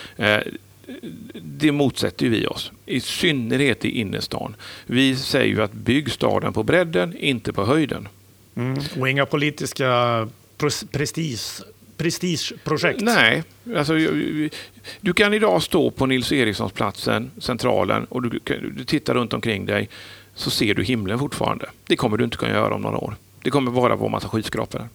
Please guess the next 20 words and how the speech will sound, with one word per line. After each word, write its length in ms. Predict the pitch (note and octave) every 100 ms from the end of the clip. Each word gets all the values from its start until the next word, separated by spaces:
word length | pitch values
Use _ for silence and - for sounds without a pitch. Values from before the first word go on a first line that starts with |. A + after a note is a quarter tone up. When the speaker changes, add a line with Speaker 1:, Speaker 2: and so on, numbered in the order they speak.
| -
Speaker 1:
Och 100 | C3+
det 80 |
tycker 220 | C#3 D#3 D3
jag 80 |
är 40 | B2
en 60 |
tråkig 360 | G#2+ E3 C3 -
utveckling 380 | C3 - - - - -
för 100 | C#3+
Speaker 2:
Vilken 220 | C3+ D3+
Speaker 1:
Göteborg. 160 | B2 C#3+
Speaker 2:
höjd 160 | C#3+ C3
på, 240 | C3+ C3
på 160 | B2+ A#2+
husen 300 | C#3 - C3+
tycker 240 | C3+ -
du 100 | B2+
det 60 | A#2+
ska 160 | -
vara? 360 | B2 B2 B2 A#2+